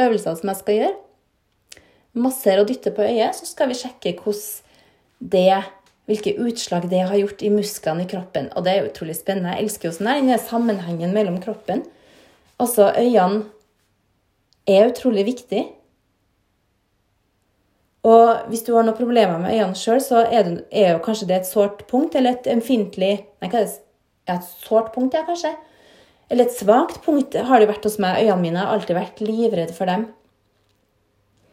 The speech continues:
Ehm, og at det henger sammen med resten av kroppen, selvfølgelig gjør det det. Og det er jo bare så utrolig spennende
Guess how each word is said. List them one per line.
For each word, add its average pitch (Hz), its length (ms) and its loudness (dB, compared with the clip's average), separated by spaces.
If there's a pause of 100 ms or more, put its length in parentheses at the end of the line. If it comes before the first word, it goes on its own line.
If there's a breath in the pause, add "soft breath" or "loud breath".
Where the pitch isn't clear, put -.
(680 soft breath)
Ehm, 214 640 4 (1400)
og 220 80 2
at 226 160 -4
det 202 140 4
henger 208 260 0
sammen 190 320 -2
med 208 140 0
resten - 260 -6
av 180 80 -6
kroppen, 208 340 -6
selvfølgelig 202 520 -2
gjør 185 200 4
det 175 120 0
det. 226 80 -4 (1500)
Og 214 120 2
det 226 80 8
er 190 100 8
jo 175 100 -2
bare 208 220 4
så 196 140 -6
utrolig 185 320 -4
spennende 214 480 -2